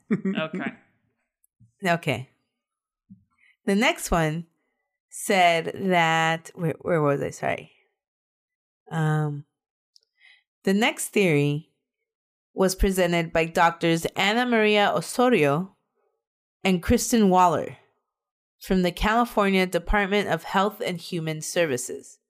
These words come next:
Speaker 2: Now, this is the State Department. They interviewed thirty-four of the staff there that night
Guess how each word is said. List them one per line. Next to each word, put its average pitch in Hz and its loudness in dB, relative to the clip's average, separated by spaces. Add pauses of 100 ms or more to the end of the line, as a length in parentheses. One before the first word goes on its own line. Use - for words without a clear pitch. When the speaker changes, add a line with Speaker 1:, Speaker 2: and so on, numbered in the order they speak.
(260)
Speaker 2:
Now, 190 2
this 190 -2
is 202 -6
the 185 -2
State 196 0
Department. 143 -4 (960)
They 185 2
interviewed 196 2
thirty-four 254 2
of 254 0
the 269 0
staff 160 -2 (340)
there 202 2
that 160 0
night 139 0